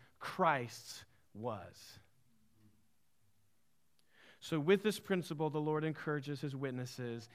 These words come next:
in the face of hatred. The Lord values you.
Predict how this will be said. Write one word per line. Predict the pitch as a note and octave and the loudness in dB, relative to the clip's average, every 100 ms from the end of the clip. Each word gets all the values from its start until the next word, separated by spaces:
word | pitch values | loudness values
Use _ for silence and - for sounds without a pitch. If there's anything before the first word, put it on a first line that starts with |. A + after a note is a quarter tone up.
| - | -12
in | - | -6
the | C3 | -6
face | - D3 C3+ B2+ - - - | -4 -2 -2 -4 -10 -16 -10
of | - B2 | -6 -6
hatred. | - B2+ A#2 - A2+ G#2 G2+ - - | -4 -6 -6 -8 -6 -6 -10 -14 -8
The | B2 | -6
Lord | A#2+ B2+ B2 A#2 A2 A2+ - - - | -2 0 0 -2 -4 -8 -16 -20 -10
values | - D#3 F#3 G#3+ A3 A3 F#3 D3 | -2 2 2 2 0 2 0 -2
you. | D#3+ D#3+ C3+ A2+ G#2+ | 0 0 0 -4 -10